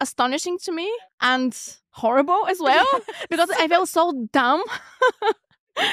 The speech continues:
Speaker 1: And I felt that Austria, this is very dumb. Like, why do I need to go to a specialized <laughs> store to buy a pen?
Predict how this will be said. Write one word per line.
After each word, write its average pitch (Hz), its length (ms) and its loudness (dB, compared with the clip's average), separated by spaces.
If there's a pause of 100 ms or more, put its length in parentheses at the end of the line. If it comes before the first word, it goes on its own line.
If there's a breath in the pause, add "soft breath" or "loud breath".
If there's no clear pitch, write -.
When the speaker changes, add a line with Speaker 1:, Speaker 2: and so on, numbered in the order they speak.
(340 loud breath)
Speaker 1:
And 302 100 0
I 285 80 0
felt 294 180 2
that 339 220 -2
Austria, 302 320 -2
this 254 200 -6
is 381 100 -6
very 208 240 0
dumb. 214 340 -6
Like, 247 240 0
why 247 320 2
do 269 120 -2
I 262 40 -2
need 254 160 -4
to 277 80 -4
go 254 160 4
to 254 100 2
a 254 40 2
specialized 262 520 0
<laughs> - 60 -10
store 233 260 2
to 285 120 -2
buy 196 260 0 (240)
a 226 240 2 (140)
pen? 208 560 -6